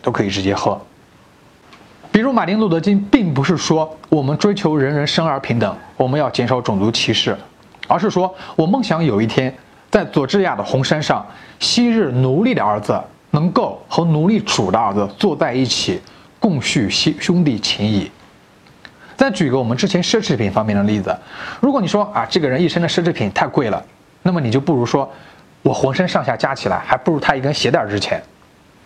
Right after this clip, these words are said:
如果你把你的洞察加入到这样的场景来演绎，就会有很强的感染力。之前我说过了，一个有趣的人是一种愉悦的惊喜，他得是一种意外，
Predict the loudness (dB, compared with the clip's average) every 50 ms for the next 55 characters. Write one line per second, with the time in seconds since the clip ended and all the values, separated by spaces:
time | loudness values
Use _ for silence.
0 | _ _ -20 -20 -20 -20 -4 -2 0 2 2 0 -2 -2 -6 -12 -16 -16 -10 0
1 | 2 2 2 2 2 2 2 2 2 0 0 -2 0 0 0 0 0 0 0 -2
2 | -2 0 0 0 0 0 0 -2 0 0 -2 -2 0 -2 -2 -2 -2 -2 0 0
3 | 0 0 0 -2 0 0 0 2 2 0 2 2 2 0 0 0 -6 _ _ _
4 | _ _ _ _ -2 -2 0 0 2 0 0 -2 -2 -2 -2 -4 -2 -2 -4 -2
5 | -2 0 0 0 0 -2 -4 -10 -12 -8 -6 -4 -2 -2 -2 -2 -4 -4 -6 -6
6 | -8 -16 -20 _ -20 -20 -20 -20 -20 -20 -20 -20 -20 -20 -20 -20 -20 -20 -20 _
7 | _ -20 -20 _ _ -4 -2 0 0 0 0 0 0 0 0 2 0 0 -2 -4
8 | -6 -10 -14 -16 -16 -16 -2 0 2 2 2 2 2 2 0 0 0 -2 -2 0
9 | 2 2 2 2 0 0 -2 -2 -6 -10 _ _ _ _ -20 _ -4 -2 0 2
10 | 2 2 2 0 0 -2 -2 0 0 2 2 4 2 2 0 -2 -2 0 0 2
11 | 2 0 0 -4 -4 -6 -6 -12 -20 -20 -20 -20 -20 -20 -20 -20 _ -14 -4 -2
12 | 0 0 0 -2 -4 -2 0 0 0 0 0 -2 -2 0 0 2 2 2 2 0
13 | -2